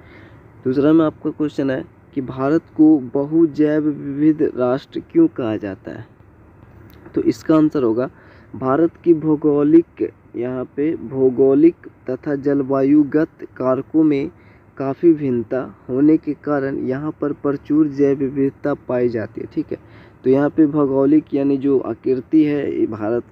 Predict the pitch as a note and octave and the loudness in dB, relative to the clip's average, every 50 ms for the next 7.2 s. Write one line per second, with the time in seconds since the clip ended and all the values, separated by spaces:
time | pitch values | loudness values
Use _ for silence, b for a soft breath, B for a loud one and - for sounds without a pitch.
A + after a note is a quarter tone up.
0 | _ - D#3 D3+ E2 G#2+ A#2 A#2+ - - B2+ B2 - D#3+ C3 B2 C3 C3 B2+ A#2 | _ 0 0 2 2 2 -2 -2 -2 -2 -4 -4 -2 -4 -4 -2 -2 -4 -2 -2
1 | C3+ C3+ C3 B2+ B2 B2+ B2 A#2+ B2+ C3 C#3 C#3+ C#3+ B2+ C#3 C#3 C3 - - B2 | 0 0 0 0 0 2 2 2 2 2 2 2 2 2 0 -2 -2 -2 -6 -16
2 | - - A#2 A#2+ B2 A#2 A#2+ A2 - - A2+ A2+ A2+ A#2+ A2+ - B2 A#2 - A2+ | -12 -8 -4 -4 -2 -2 -4 -6 -6 -6 -6 -4 -4 -4 -4 -4 -8 -8 -8 -6
3 | A2+ A2+ A#2 A#2 - - A#2+ A#2+ A#2 G#2+ A2+ A2+ A2 A2 G#2+ A2+ A2+ - - D3+ | -4 -4 -4 -6 -4 -6 -4 -4 -4 -4 -2 -2 0 0 0 0 0 -2 -6 -10
4 | E3 B B B B B B B B B - B2 - C3+ C#3 C#3+ D3+ D#3+ E3 E3 | -10 B B B B B B B B B -2 0 2 4 4 6 6 6 6 4
5 | - D3+ D3+ D3+ - E3+ D#3 D#3 D#3 D#3 D#3 D#3 D#3 D3+ - C#3 B2+ B2+ A#2 - | 2 -2 -4 0 2 2 4 4 4 2 2 2 0 -2 -4 -8 -10 -10 -10 -6
6 | C3 A#2+ A2+ B2 A2+ - - A#2 B2+ B2 B2+ B2+ D3 E3+ F3 - - D3 D3 D3 | -6 -4 -4 -4 -6 -4 -2 -4 -2 0 0 0 2 2 0 0 0 -2 0 0
7 | D3+ D#3 D#3+ | 2 2 0